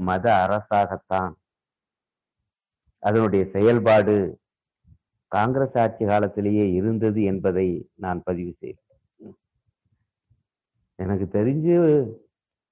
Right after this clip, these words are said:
வந்து அந்த மாதிரி செய்யாதது திமுக அரசும் கம்யூனிஸ்ட் கட்சியுடைய அரசுகள்.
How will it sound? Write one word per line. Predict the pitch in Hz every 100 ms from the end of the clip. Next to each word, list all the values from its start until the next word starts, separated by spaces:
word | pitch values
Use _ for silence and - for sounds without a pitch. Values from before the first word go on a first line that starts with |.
| -
வந்து | 104 117 135 123 95 80 _ _ _
அந்த | 95 101
மாதிரி | 120 160 165
செய்யாதது | 123 135 139 131 127 147 143 -
திமுக | 117 131 127 120 104
அரசும் | 117 117 131 117
கம்யூனிஸ்ட் | 98 113 123 -
கட்சியுடைய | 104 101 98 92
அரசுகள். | 92 95 90